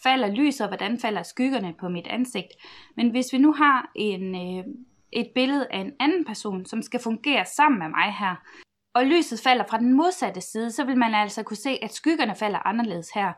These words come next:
Og selvom det ikke er noget, man sådan måske bevidst lægger mærke til som læser,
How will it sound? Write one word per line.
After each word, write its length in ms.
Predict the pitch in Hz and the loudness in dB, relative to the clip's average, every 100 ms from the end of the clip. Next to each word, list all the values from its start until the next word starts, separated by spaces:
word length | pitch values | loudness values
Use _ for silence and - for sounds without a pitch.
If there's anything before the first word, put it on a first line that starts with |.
| - - - - | -10 -20 -20 -8
Og 80 | - | -2
selvom 300 | - 381 302 | 2 4 6
det 60 | 269 | 4
ikke 160 | 339 | 4
er 40 | 277 | 4
noget, 200 | 262 285 | 6 6
man 160 | 254 | 6
sådan 300 | 285 247 185 - - - _ - | 4 0 -2 -8 -20 -20 _ -10
måske 340 | 190 - 254 | -6 0 0
bevidst 480 | 208 208 311 370 - | 0 -2 0 0 -2
lægger 200 | 196 185 | -6 -4
mærke 260 | 180 190 196 | -4 -4 -4
til 220 | 202 175 180 - | -8 -8 -12 -10
som 200 | - 185 | -6 -4
læser, 440 | 202 214 214 190 | -2 -4 -4 -8